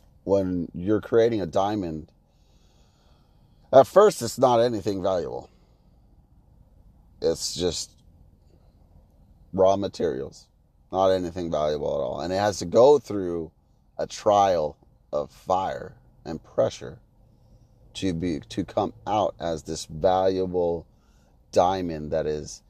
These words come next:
valued by society today. It wasn't just, it didn't just appear.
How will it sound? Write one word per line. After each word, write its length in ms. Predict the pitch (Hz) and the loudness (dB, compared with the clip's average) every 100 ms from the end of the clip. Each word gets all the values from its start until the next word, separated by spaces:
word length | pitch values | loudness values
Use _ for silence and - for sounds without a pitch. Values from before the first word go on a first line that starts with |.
| _ - _ _ _ - | _ -20 _ _ _ -12
valued 760 | 82 76 92 95 90 82 78 80 | -2 4 4 4 0 -4 -6 -4
by 160 | 78 | -6
society 640 | - 73 - 87 92 64 - | -6 -12 -4 -4 -4 -8 -14
today. 340 | - 50 50 - _ _ _ _ _ _ _ _ _ _ _ - | -14 -14 -14 -18 _ _ _ _ _ _ _ _ _ _ _ 2
It 100 | 123 | 6
wasn't 460 | 139 151 135 110 | 8 6 6 -4
just, 340 | 113 110 - - _ _ _ _ _ _ _ _ _ _ _ _ _ _ _ _ - | -2 -4 -6 -20 _ _ _ _ _ _ _ _ _ _ _ _ _ _ _ _ -2
it 140 | 117 | 0
didn't 220 | 135 123 | 0 -4
just 180 | 98 90 | -6 -6
appear. 560 | 85 - 107 73 53 | -8 -6 -4 -4 -6